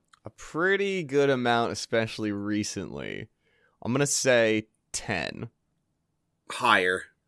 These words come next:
Speaker 2: And I will say
Speaker 1: It
Speaker 2: this, much higher.
Speaker 1: Okay.
Speaker 2: We, remember, we've had thirty episodes.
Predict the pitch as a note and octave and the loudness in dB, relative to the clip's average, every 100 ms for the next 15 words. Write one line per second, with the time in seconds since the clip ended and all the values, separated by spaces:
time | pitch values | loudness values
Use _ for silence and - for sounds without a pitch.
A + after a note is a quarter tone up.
0 | _ _ B2 C3+ E3+ F#3 G3+ F#3+ G3 G#3+ | _ _ 6 8 8 8 8 10 8 6
1 | - D3 D#3+ D#3 D3 C#3 - A2+ A2 G#2 | 2 -2 -6 2 2 2 0 -2 0 0
2 | G#2+ - - _ - A2 - A#2+ G2+ F#2+ | 0 -2 -8 _ -4 -4 0 0 0 -6
3 | B2 D3+ D#3 F3 D3 D3 D#3+ D3+ D3 D#3 | 4 4 8 8 8 10 10 10 6 6
4 | D#3+ B2+ G#2+ - A2 A2 - | 8 6 2 -4 -4 -6 -8